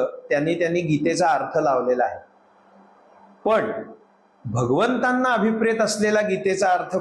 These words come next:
फक्त ज्ञानेश्वर महाराजांनी लावलेला आहे.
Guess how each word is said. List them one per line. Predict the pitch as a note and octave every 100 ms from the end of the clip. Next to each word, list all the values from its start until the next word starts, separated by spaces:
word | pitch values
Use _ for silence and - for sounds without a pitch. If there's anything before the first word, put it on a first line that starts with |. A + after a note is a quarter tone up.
| -
फक्त | G3 G3 - B3+
ज्ञानेश्वर | G#3+ E3 E3+ F#3 F3+
महाराजांनी | E3+ D#3 D#3 D3+ D3+ B2+
लावलेला | A2 G#2+ G#2+
आहे. | - -